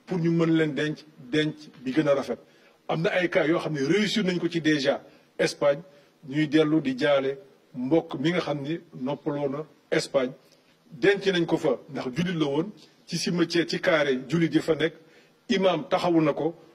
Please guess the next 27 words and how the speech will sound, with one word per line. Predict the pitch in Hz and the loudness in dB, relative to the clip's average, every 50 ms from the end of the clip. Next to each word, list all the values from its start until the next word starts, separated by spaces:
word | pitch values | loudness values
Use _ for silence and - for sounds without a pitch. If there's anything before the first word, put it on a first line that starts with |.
| _ _ - | _ _ -18
ba, | - 117 127 156 165 185 190 - - | -10 0 2 4 4 4 4 0 0
euh, | - 165 156 156 156 147 151 165 151 143 | 0 2 2 2 2 2 0 -4 -4 -2
ñu | 151 165 | -2 -2
ngi | |
koy | 156 - 170 160 147 | 0 2 2 2 2
ñaanal | 143 160 156 156 156 151 | 2 2 2 2 0 2
Yàlla | 143 143 139 143 143 | 2 2 2 2 0
xare | - - 143 143 131 | -2 -2 -2 0 0
ko | - 156 | 0 0
àjjana. | 139 127 113 131 127 127 147 - - - - - - _ - | 0 0 0 -2 -2 -4 -6 -10 -16 -20 -20 -20 -20 _ -2
Ñu | 147 160 170 170 | 2 4 4 4
ñaan | 170 196 208 202 | 4 4 4 4
Yàlla | 196 190 180 190 190 | 4 4 4 4 2
aussi | 175 - - 151 | 0 0 -2 -2
ñi | 156 180 | 0 0
nga | 190 | 0
xam | 180 165 165 | 0 0 0
ne | 160 | 0
wàññeeku | 151 139 160 175 185 185 175 - 180 170 | 2 2 2 2 2 0 -2 0 0 -2
nañu | 160 156 147 127 - - _ _ _ | 0 0 -2 -4 -6 -8 _ _ _
ci | - - 175 | -6 -4 -2
yeneen | 190 185 208 208 190 | 0 2 2 2 4
réew | 170 175 160 143 131 | 4 4 4 4 4
yi, | 131 151 - - - - - - _ _ - | 0 -2 -4 -14 -20 -20 -20 -20 _ _ -10
nañ | 156 143 170 180 180 170 | -4 -2 0 2 2 2
ñu | 170 165 | 0 0
dimbali, | 139 147 190 185 170 156 143 135 135 | 0 0 0 2 2 2 2 0 -6